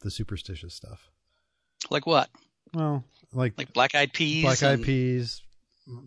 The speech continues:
Speaker 1: all that shit. Gotta eat certain things on New Year's Day.
Speaker 2: Yeah.
Speaker 1: It's an arbitrary day.
Speaker 2: It is. It
Speaker 1: It
Speaker 2: very much is.
Speaker 1: It's picked because it's, you know, they claim it's the beginning of a new year, but that's only because we're counting from a certain point.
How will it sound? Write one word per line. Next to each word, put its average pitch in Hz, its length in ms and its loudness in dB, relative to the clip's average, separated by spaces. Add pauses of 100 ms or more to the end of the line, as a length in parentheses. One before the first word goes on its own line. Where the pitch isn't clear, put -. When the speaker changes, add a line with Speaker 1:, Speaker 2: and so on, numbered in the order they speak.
(240)
Speaker 1:
all 127 160 0
that 107 200 -2
shit. 101 240 -8
Gotta 110 180 -2
eat 117 160 -4
certain 117 300 -6
things 113 340 -2
on 110 220 -2 (180)
New 98 100 -6
Year's 98 340 -6
Day. 80 420 -14 (680)
Speaker 2:
Yeah. 131 300 -2 (1400)
Speaker 1:
It's 185 200 -4
an 139 80 2
arbitrary 92 540 -10
day. 85 420 -14 (800)
Speaker 2:
It 254 120 4
is. 220 400 0
It 208 60 0
Speaker 1:
It 202 60 0
Speaker 2:
very 233 140 -4
much 226 280 -4 (100)
is. - 220 -8
Speaker 1:
It's 170 260 -2
picked - 400 0
because 117 360 0
it's, - 600 -6
you 113 140 -2
know, 101 280 -4 (260)
they 117 160 -4
claim 113 360 -2
it's 104 120 -6
the 107 80 -10
beginning 101 320 -2
of 92 80 -4
a - 20 -2
new 95 140 -2
year, 90 320 -4
but 113 100 -6
that's 135 220 -4
only 135 180 2
because 104 300 -2
we're 92 100 -8
counting 101 520 -2
from 101 200 -6
a 95 60 -4
certain - 280 -10
point. 120 300 -8